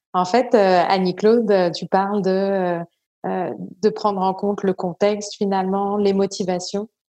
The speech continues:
des, des joueurs pour bien comprendre leur expérience et qu'est-ce qui les amène, euh, à, à jouer, euh, mais pas juste leur expérience, mais vraiment tout le contexte dans lequel cette expérience, elle vient s'ancrer.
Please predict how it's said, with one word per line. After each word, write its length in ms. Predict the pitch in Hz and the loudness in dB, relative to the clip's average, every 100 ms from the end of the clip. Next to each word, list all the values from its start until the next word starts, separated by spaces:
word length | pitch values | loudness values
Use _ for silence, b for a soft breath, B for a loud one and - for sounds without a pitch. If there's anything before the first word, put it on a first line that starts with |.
| _ - | _ -4
des, 440 | 190 180 175 165 | 0 0 0 -2
des 200 | 175 175 | 0 -2
joueurs 420 | 160 196 202 202 | -2 0 0 -2
pour 160 | - 175 | -6 -4
bien 240 | 170 202 | -2 -2
comprendre 420 | 196 190 - 202 | -2 -4 -2 -2
leur 220 | 196 185 190 | 0 0 -2
expérience 800 | 185 - 190 180 190 208 208 | -6 -4 -2 -2 -4 -6 -4
et 80 | 190 | -2
qu'est-ce 240 | 214 214 - | 0 -2 -2
qui 100 | 208 | 0
les 220 | 202 190 | 2 2
amène, 400 | 180 190 202 196 | 0 -2 -2 -2
euh, 140 | 185 180 B _ _ | -4 -8 B _ _
à, 240 | - - 202 | -8 -4 -2
à 60 | 185 | -2
jouer, 600 | 180 180 208 294 285 196 | 0 2 2 2 0 0
euh, 120 | 180 | 0
mais 80 | 180 | 0
pas 180 | 196 196 | 0 0
juste 220 | 208 214 | 0 0
leur 140 | 190 | 0
expérience, 600 | 190 - 180 170 190 233 196 | -2 -4 -6 -4 -6 -6 -6
mais 60 | |
vraiment 300 | 175 175 180 | -6 -6 -6
tout 120 | - 214 | -8 -10
le 60 | |
contexte 580 | - 190 175 180 180 170 | -8 -8 -6 -6 -6 -8
dans 80 | 175 | -10
lequel 260 | 175 190 | -6 -8
cette 220 | - 180 208 | -6 -4 -4
expérience, 640 | 208 - 185 190 202 - | -4 -6 -6 -6 -6 -6
elle 140 | 180 | -8
vient 180 | 170 185 | -6 -6
s'ancrer. 640 | 175 202 180 - 196 233 | -6 -8 -10 -8 -6 -6